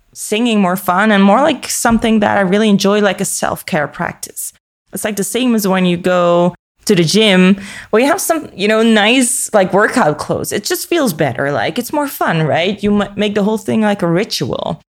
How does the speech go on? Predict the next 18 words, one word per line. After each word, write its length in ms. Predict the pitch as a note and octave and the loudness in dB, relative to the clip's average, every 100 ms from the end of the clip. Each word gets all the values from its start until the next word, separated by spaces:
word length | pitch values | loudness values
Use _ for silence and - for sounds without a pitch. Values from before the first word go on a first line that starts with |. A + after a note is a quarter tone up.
| _ _ | _ _
I 120 | - A3 | -4 -2
guess 180 | B3 | 0
that's 240 | B3+ A#3+ - | 0 -2 0
what 140 | G3+ | 0
I'm 200 | F3 E3 | 2 2
basically 680 | D#3+ E3 E3 - E3+ D3 C#3 | 0 0 -4 -4 -2 -2 -4
talking 460 | C#3+ E3 D#3 - D#3 | -6 -6 -6 -6 -8
about. 340 | D#3 C#3+ - | -6 -4 -4
Like, 220 | G#2 A2 | -6 -8
I'm 240 | - E3+ E3 | -8 -6 -6
making 380 | F#3 G#3 G#3 F#3 | -6 -6 -6 -6
my 160 | E3+ | -6
singing 360 | E3+ F3+ E3+ D#3+ | -8 -8 -8 -8
process 420 | - E3 - E3 | -8 -10 -8 -6
more 200 | F3 E3+ | -4 -4
of 100 | E3 | -4
a 60 | D#3+ | -6
self-care 800 | - F3+ E3+ - F#3 E3 D#3 | -4 -4 -6 -6 -4 -2 -4